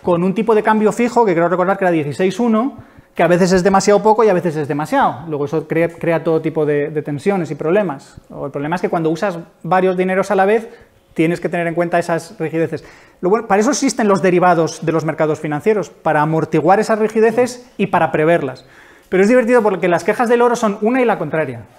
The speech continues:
Una es, "No hay suficiente oro, habrá demasiado".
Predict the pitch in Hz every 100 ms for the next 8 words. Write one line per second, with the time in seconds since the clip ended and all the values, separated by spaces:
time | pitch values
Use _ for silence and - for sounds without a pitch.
0 | _ _ _ 220 233 180 165 202 214 240
1 | 214 233 233 226 240 254 311 - - 170
2 | 170 185 180 143 170 147